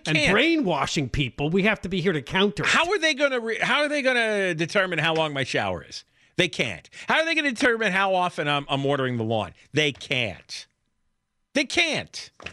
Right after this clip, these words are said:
Speaker 2: It's a bunch, it was like all the mindless lecturing about covid. It's just constant, constant lecturing, constant finger wagging, constant the government telling you how to live, what you should do. The government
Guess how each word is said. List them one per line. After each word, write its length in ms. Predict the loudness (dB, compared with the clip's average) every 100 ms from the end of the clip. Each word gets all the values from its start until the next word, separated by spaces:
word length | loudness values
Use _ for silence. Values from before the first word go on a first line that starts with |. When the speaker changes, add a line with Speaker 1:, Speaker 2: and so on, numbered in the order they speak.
| -20 _ _ _ _ -2
Speaker 2:
It's 220 | 0 0
a 60 |
bunch, 340 | 0 0 -2 -2
it 180 | -2 0
was 120 | 2
like 180 | 0 0
all 140 | 0
the 100 | 0
mindless 540 | 0 0 0 -2 -4 0
lecturing 400 | -2 0 -2 0
about 260 | 0 -2
covid. 460 | 0 0 0 -4 -10 _ _ _ _ _ _ _ _ _ _ -2
It's 160 | 0
just 260 | 2 -2 -2
constant, 960 | -2 0 2 2 -2 0 0 0 -4 -6
constant 560 | -2 -2 -2 -6 -4
lecturing, 600 | 0 0 0 -2 -2 -2
constant 540 | -2 -2 0 -2 -6 -2
finger 300 | -2 0 0
wagging, 440 | 0 -2 -4 -10 -14 -20 -20 -8
constant 680 | -2 2 2 0 -4 -4 -2
the 60 | 0
government 500 | 0 0 0 -2 -2
telling 340 | 0 0 2
you 80 | 2
how 240 | 2 0 0
to 80 |
live, 400 | 0 0 2 0
what 240 | 0 -2 0
you 80 | -2
should 220 | -2 2
do. 280 | 2 2 -2 -12 -6
The 60 | -4
government 720 | 0 2 2 0 -4 -2 -4